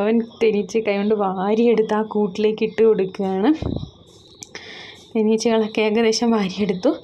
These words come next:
ഇന്ന് ഇനിയിപ്പോൾ ഇത് വീട്ടിലേക്ക് കൊണ്ടുപോകില്ല. ഇന്ന് ഈ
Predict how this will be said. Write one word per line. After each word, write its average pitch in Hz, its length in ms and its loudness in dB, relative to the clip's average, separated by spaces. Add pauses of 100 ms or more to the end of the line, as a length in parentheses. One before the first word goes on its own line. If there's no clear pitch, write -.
(400)
ഇന്ന് 359 200 6
ഇനിയിപ്പോൾ 294 340 6
ഇത് 254 140 4
വീട്ടിലേക്ക് 214 440 2
കൊണ്ടുപോകില്ല. 185 460 2 (260)
ഇന്ന് 247 200 6 (560)
ഈ - 20 -2